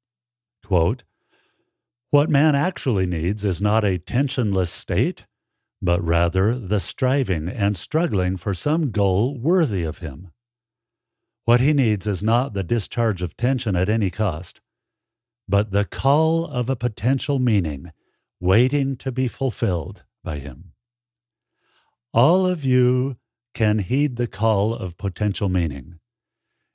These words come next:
You have a work that no other can do. Now, doing this alone can be something between difficult and next to impossible.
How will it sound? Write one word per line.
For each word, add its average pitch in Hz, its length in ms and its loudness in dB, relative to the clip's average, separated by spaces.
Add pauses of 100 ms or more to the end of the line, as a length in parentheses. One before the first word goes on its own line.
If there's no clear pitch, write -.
(120)
You 120 240 4
have 143 220 2
a 156 60 0
work 113 420 0
that 110 180 -4
no 127 240 2
other 120 340 -2
can 120 260 -4
do. 104 360 0 (600)
Now, 113 240 4
doing 139 380 0
this 104 240 0
alone 82 680 0 (460)
can 110 200 2
be 107 120 2
something 135 460 0
between 101 380 0
difficult 117 580 -2
and 101 320 -2
next 104 320 -4
to 90 120 0
impossible. 82 720 -6